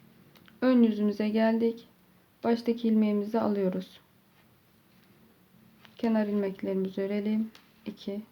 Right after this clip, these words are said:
üç tane. Şimdi burada kesmeye başlayacağız. Burası yarım gül olacak. Yani yarım yaprak olacak. Şu orta kısımdan bu tarafı olacak diyelim. Yarısı olacak. Yarısı yok, yok. Yani hani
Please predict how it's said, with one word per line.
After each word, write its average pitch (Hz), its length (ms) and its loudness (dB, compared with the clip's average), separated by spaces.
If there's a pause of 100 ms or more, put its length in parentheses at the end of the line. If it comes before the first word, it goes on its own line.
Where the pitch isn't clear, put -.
(160)
üç 202 220 -10
tane. 190 300 -4 (1300)
Şimdi 240 380 4
burada 233 500 2
kesmeye 226 420 0
başlayacağız. 220 640 0
Burası 233 360 6
yarım 220 480 4
gül 196 140 0
olacak. 185 420 0 (100)
Yani 190 260 0
yarım 208 260 2
yaprak 185 380 -2
olacak. 185 300 -2 (480)
Şu - 160 -4
orta 226 440 2
kısımdan 226 640 0 (120)
bu 233 80 -2
tarafı 185 360 0
olacak 180 400 -2
diyelim. 175 320 -2 (800)
Yarısı 196 420 0
olacak. 180 360 -2
Yarısı 196 360 -2
yok, 196 300 0
yok. 190 420 -4
Yani 196 220 2
hani 208 260 4